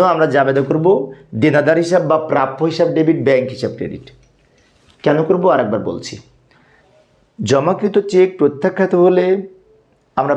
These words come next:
ব্যাংক থেকে ফেরত পেয়ে প্রাপ্য হিসাবকে দিব দেনাদারকে। তাহলে যাকে দিচ্ছি সেটা ডেবিট, প্রাপ্য হিসাব ডেবিট। চেকটা ফেরত পাচ্ছি কোথা থেকে? ব্যাংক থেকে, তাই ব্যাংক হিসাব ক্রেডিট।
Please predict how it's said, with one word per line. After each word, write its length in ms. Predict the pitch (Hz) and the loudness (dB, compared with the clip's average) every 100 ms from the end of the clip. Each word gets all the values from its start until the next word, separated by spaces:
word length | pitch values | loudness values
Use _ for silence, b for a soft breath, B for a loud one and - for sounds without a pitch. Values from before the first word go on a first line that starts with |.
| 117 | 0
ব্যাংক 240 | 175 220 240 233 | 2 2 0 0
থেকে 180 | 190 196 - | 2 2 2
ফেরত 260 | 165 160 160 - | 2 0 -2 0
পেয়ে 300 | 147 143 143 143 139 143 | 4 4 4 4 2 0
প্রাপ্য 280 | 151 151 - 165 | -2 -2 0 -2
হিসাবকে 300 | - 131 135 113 | 0 -2 0 0
দিব 120 | 110 107 113 | 2 2 2
দেনাদারকে। 480 | 113 98 - - 85 _ b b b b | 2 0 -4 -6 -16 _ b b b b
তাহলে 160 | 143 139 | 0 2
যাকে 200 | 156 170 147 | 2 0 0
দিচ্ছি 320 | 139 - - 190 - | -2 -4 -6 -6 -2
সেটা 260 | 127 127 123 113 | -2 0 -2 2
ডেবিট, 300 | 135 147 147 147 | 2 2 -2 0
প্রাপ্য 280 | 139 139 139 143 | 0 0 -2 -2
হিসাব 220 | - 139 131 | -2 -4 0
ডেবিট। 260 | 135 135 139 - b b b b b - | 0 0 -6 -14 b b b b b -4
চেকটা 240 | 170 170 180 | -2 0 -2
ফেরত 220 | 165 170 170 170 | 2 2 2 -2
পাচ্ছি 260 | 190 - 254 | -2 -4 0
কোথা 140 | 202 170 | 0 0
থেকে? 140 | - 98 110 | -2 -2 0
ব্যাংক 200 | 160 175 120 | 0 -2 -8
থেকে, 120 | - | -10
তাই 80 | 104 98 | -8 -2
ব্যাংক 160 | 139 143 | -2 -2
হিসাব 160 | 117 104 - | -6 -8 -8
ক্রেডিট। 280 | 85 - | -10 -12